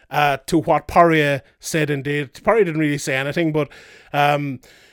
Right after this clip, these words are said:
you know, going over to him acting like that after he'd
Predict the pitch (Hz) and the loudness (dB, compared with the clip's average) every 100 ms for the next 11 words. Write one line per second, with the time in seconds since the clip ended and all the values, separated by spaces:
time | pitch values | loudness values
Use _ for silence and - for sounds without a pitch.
0 | _ - 165 165 170 170 165 156 147 139 | _ -4 -2 0 2 2 2 0 -2 -4
1 | 151 151 147 139 143 143 - 143 131 - | -6 -6 -6 -2 -2 -2 -4 -6 -6 -8
2 | 143 156 | -8 -8